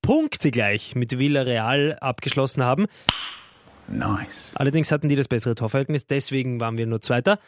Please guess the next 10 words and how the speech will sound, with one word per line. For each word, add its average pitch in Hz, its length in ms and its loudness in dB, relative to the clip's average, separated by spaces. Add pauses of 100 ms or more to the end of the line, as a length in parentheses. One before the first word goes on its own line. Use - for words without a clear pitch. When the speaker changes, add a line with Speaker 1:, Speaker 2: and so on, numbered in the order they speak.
(440)
Speaker 1:
Und 254 460 2 (140)
nächste 147 340 0
Runde 160 400 0 (120)
Inter 156 260 -2
Mailand. 110 580 -4 (400)
Und 151 120 -2
ich 160 100 -2
glaub, 185 280 0 (240)
die 233 120 4
Person, 165 580 0